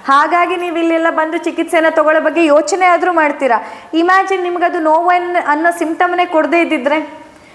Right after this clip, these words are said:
ಬಹುಶಃ ಪೂರ್ತಿ ಮಂಡಿ ಚಿಪ್ಪು ಸೌದು ಇನ್ನದು ರಿಪ್ಲೇಸ್ಮೆಂಟ್ ಬಿಟ್ಟು ಬೇರೆ ಆಪ್ಷನ್ ಇಲ್ಲ ಅನ್ನೋ ಸ್ಟೇಜಿಗೆ ಹೋಗೋ ತನಕನೂ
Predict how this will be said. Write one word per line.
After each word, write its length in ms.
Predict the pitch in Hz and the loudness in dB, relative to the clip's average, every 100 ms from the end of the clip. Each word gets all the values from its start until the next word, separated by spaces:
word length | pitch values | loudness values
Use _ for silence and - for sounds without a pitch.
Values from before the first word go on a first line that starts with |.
| - 247 | -8 0
ಬಹುಶಃ 420 | 302 339 359 359 | 0 2 2 0
ಪೂರ್ತಿ 460 | 349 320 349 359 349 | 0 -2 -2 -2 -2
ಮಂಡಿ 340 | 311 311 349 | -2 0 -4
ಚಿಪ್ಪು 320 | 339 330 320 | -4 -4 -4
ಸೌದು 840 | 320 302 294 320 339 311 269 233 - - - | 0 2 2 2 2 4 4 0 -4 -14 -6
ಇನ್ನದು 340 | 285 320 302 | -2 0 0
ರಿಪ್ಲೇಸ್ಮೆಂಟ್ 680 | 285 277 320 359 339 349 277 | -2 -2 -2 -2 -2 -4 -2
ಬಿಟ್ಟು 240 | 320 330 | -2 -2
ಬೇರೆ 240 | 285 311 320 | 0 2 2
ಆಪ್ಷನ್ 460 | 277 294 - 339 | 2 0 -2 0
ಇಲ್ಲ 240 | 294 294 339 | 2 2 4
ಅನ್ನೋ 240 | 349 339 339 | 4 2 0
ಸ್ಟೇಜಿಗೆ 400 | 339 320 320 - | 0 0 -2 2
ಹೋಗೋ 340 | 285 285 339 | 2 4 2
ತನಕನೂ 600 | 320 320 339 320 392 | 0 0 0 2 -2